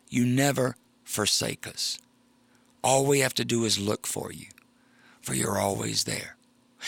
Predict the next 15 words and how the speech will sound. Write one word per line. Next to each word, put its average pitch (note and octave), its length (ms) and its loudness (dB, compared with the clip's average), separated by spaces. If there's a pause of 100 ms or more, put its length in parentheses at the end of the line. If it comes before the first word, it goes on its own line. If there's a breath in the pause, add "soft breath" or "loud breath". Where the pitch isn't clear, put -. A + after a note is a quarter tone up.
(100)
And A#2+ 140 2
as A2+ 140 2
we A#2 120 6
move D#3 400 6
into D3+ 300 2
this C#3 260 2
new A#2+ 220 6
year, G#2+ 500 0 (720 soft breath)
may - 180 2
we A#2+ 180 4
determine A#2+ 720 0
that A2 280 -6
this D3 380 4
will A#2+ 320 2
be A2 600 -2